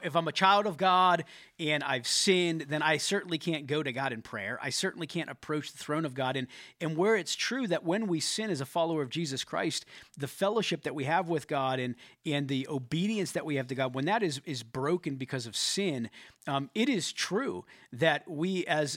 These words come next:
as followers of Jesus Christ, because of the Spirit of God in us, should feel convicted about that,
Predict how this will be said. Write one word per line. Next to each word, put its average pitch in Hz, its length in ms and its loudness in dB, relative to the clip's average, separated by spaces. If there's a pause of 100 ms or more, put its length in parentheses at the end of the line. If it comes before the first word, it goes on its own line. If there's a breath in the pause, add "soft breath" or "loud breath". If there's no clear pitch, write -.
as 139 180 -2
followers 165 460 -2
of 120 100 -8
Jesus 135 280 -6
Christ, 170 340 -4
because 139 180 -6
of 120 80 -8
the 120 60 -8
Spirit 151 300 -4
of 123 60 -10
God 123 160 -4
in 160 140 -4
us, 127 60 -4
should 131 200 -6
feel 127 140 -6
convicted 117 640 -8
about 151 300 -4
that, 160 260 -2